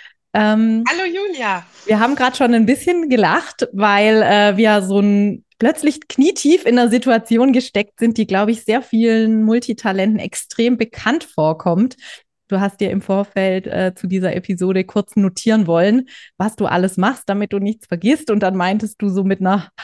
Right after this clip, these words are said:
Speaker 1: Handbewegung, äh, ja, oder ich, vielleicht sage ich das auch gar nicht alles.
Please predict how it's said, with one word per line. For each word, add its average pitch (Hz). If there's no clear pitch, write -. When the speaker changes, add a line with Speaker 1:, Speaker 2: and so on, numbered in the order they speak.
Speaker 1:
Handbewegung, 214
äh, 190
ja, 185
oder 196
ich, -
vielleicht 175
sage 170
ich 196
das 180
auch -
gar 156
nicht 175
alles. 226